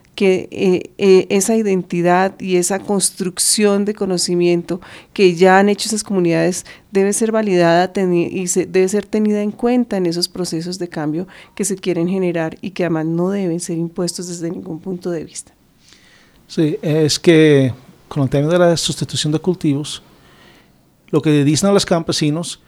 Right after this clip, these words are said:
Speaker 2: es que ustedes son pobres porque se equivocaron de cultivo, y eso no es cierto. Entonces proponen una bala mágica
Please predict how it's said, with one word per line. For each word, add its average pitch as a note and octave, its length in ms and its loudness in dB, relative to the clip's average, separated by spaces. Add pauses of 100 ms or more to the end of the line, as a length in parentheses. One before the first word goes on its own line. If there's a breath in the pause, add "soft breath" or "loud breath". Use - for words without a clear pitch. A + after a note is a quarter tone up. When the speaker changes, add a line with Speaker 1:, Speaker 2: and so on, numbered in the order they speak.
(320 soft breath)
Speaker 2:
es - 140 -4
que D3+ 80 0
ustedes D3 280 2
son F#3 220 4
pobres E3+ 460 6
porque D#3 240 -4
se C3 80 0
equivocaron C#3 580 -4
de D3 80 -6
cultivo, D3 500 -2 (680)
y C#3+ 100 0
eso D3 160 -2
no C#3 120 0
es C3+ 80 -4
cierto. - 380 -2 (720 soft breath)
Entonces C3 320 -2
proponen E3+ 520 0
una F3 280 2
bala D#3 300 4
mágica E3 600 0